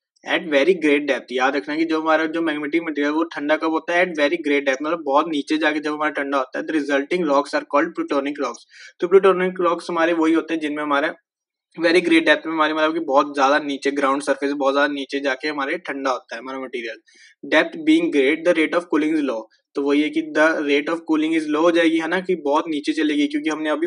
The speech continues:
पढ़ा था इसमें कि देखो ऊपर है तो बड़ी जल्दी हो जाती है, ground surface के नीचे जाता है तो थोड़ा स्लो हो जाता है, लेकिन अब हम उसके भी under और पढ़ रहे हैं deep। तो उसमें आप कहते हैं कि जब depth बहुत ज्यादा नीचे होगी तो हमारा rate of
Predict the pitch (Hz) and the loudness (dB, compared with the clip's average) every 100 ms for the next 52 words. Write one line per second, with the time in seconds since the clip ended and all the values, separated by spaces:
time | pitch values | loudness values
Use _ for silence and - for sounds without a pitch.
0 | 339 143 139 139 - - - _ _ _ | 0 2 2 0 -4 -8 -10 _ _ _
1 | 160 151 190 170 151 151 156 160 175 _ | -6 -2 -2 -2 -4 -2 -4 -4 -10 _
2 | - 160 160 151 131 135 127 117 127 117 | -8 -4 -2 -2 -2 0 -2 -4 -6 -6
3 | 131 135 135 156 143 160 151 165 151 151 | -4 -4 -4 -6 -6 -6 -4 -6 -6 -2
4 | 156 - 160 165 _ _ _ 151 160 180 | -2 0 -4 -6 _ _ _ -8 -2 -2
5 | 180 160 135 123 127 127 131 131 180 180 | 0 2 2 0 -2 -4 -2 -2 -4 -4
6 | 151 170 185 165 - 185 196 196 156 151 | -4 -4 -6 -10 -2 0 0 -2 -4 -2
7 | 175 - - 151 156 160 131 123 120 117 | -2 -2 -2 0 2 2 0 0 -8 -10
8 | 110 - 127 - 139 135 143 139 147 156 | -10 -8 -8 -6 -6 -4 -4 -4 -4 -4
9 | 147 143 165 147 151 151 131 131 135 147 | -6 -6 -6 -2 -2 -4 -6 -4 -2 -2
10 | 160 - _ _ - - 151 147 165 156 | -2 -6 _ _ -20 -12 -4 -2 2 2
11 | 160 175 170 170 151 147 170 | 2 0 0 0 0 0 0